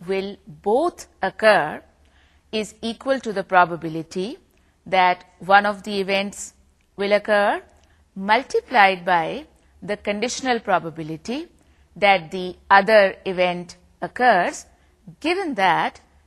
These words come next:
the first event has already occurred. The probability of the joint event A intersection B is equal to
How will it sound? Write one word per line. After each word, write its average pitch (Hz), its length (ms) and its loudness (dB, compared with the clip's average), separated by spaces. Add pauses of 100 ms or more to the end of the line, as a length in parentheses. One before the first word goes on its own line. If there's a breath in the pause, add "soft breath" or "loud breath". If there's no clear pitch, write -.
the 196 100 -10
first 208 480 0
event 190 500 -4 (220)
has 175 300 0
already 180 560 -4 (360)
occurred. 175 420 -4 (1300)
The 208 160 -6
probability 226 1300 2
of 185 260 -6
the 196 120 -4
joint 220 800 2
event 190 640 -2 (420)
A 220 160 4
intersection 190 600 -8
B 226 420 -8 (460 soft breath)
is 214 160 -8
equal 226 320 -6 (140)
to 240 380 -6